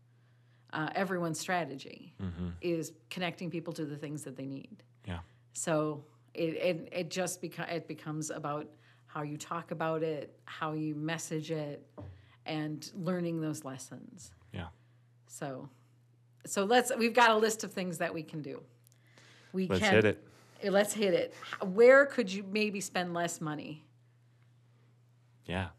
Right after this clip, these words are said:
Speaker 2: I, I think, <laughs> like, the, the answer to this one is, like, endless opportunity, right?
Speaker 1: Right.
Speaker 2: I mean, there's just so many different ways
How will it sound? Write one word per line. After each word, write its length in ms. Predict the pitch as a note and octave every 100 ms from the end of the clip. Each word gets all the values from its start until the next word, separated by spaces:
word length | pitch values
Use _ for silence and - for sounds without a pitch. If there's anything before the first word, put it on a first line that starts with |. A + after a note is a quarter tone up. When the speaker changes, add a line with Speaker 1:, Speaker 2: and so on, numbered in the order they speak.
| - - - - - - -
Speaker 2:
I, 60 | - _ - - - - -
I 40 |
think, 360 | A2+ C3 G2+ - - C3 A2
<laughs> 340 | - - - -
like, 280 | F#2+ E2 E2+
the, 180 | G#2+ G2+ - -
the 300 | F#2 E2 E2+
answer 240 | F#2+ F2+
to 60 | E2
this 220 | F2 E2+
one 100 | E2
is, 220 | D#2 D2 -
like, 120 | - - _ _ - - -
endless 340 | G#2 F2 D#2
opportunity, 640 | D#2 - - D#2+ - E2+ F#2+
right? 80 |
Speaker 1:
Right. 240 | F#2 G2 G2
Speaker 2:
I 60 | G#2
mean, 140 | G2+
there's 200 | G#2 F#2+
just 260 | F#2+ - -
so 340 | A2 G2+ F#2
many 320 | F2 E2 D#2+
different 360 | E2 E2+ F2 D#2
ways 440 | E2+ E2+ E2+ E2+